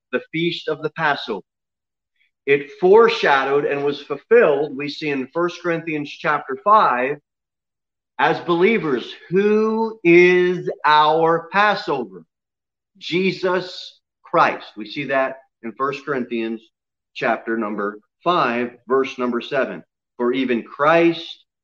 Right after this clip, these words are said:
our Passover, is sacrificed for us." That's the Passover. That's one feast. Now let's keep reading. We're in verse number six. Look at this.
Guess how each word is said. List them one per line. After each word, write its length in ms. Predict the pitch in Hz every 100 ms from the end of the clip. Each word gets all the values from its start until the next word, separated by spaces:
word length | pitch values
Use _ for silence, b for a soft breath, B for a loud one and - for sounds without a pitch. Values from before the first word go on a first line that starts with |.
| _ _ _
our 400 | 139 160 165 170
Passover, 960 | 170 170 147 - 127 120 104 110 110 110 _ _ _ _ -
is 280 | 120 -
sacrificed 920 | 160 151 143 131 120 110 95 98 - _ _ _ _ -
for 140 | 131
us." 280 | 135 - -
That's 220 | 117 117 -
the 100 | 151
Passover. 540 | 180 165 127 98 - _ _ _ _ _ _ _ _ _ -
That's 240 | 110 123
one 240 | 123 147 170
feast. 380 | 190 - - _ _ _ _ _ _ _ _ _ _ _ _ _ -
Now 160 | 147 165
let's 280 | 208 -
keep 340 | - 233 254 165
reading. 460 | 175 151 131 156
We're 120 | 143 143
in 300 | 143 - -
verse 340 | 160 160 160
number 200 | 139 156
six. 360 | - 262 - - _ _ _ _ _ _ _ _ _ _ _ _ _ -
Look 140 | 151
at 40 |
this. 240 | 190 147